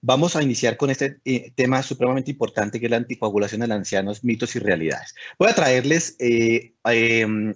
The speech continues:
eh, tres mitos, son muchos los mitos que hay en anticoagulación sobre los ancianos,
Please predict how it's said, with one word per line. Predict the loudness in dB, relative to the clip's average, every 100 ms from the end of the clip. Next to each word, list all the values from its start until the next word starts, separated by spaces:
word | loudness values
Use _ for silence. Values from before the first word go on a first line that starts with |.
| -2
eh, | -2 0
tres | 2 2
mitos, | 2 -2 -4
son | -8 -2 0
muchos | 0 0 0
los | 0
mitos | 0 -2
que | 0
hay | 2
en | 2
anticoagulación | -2 -2 0 0 -2 -6
sobre | -2 0
los | 0 -2
ancianos, | -6 -2 -2 -2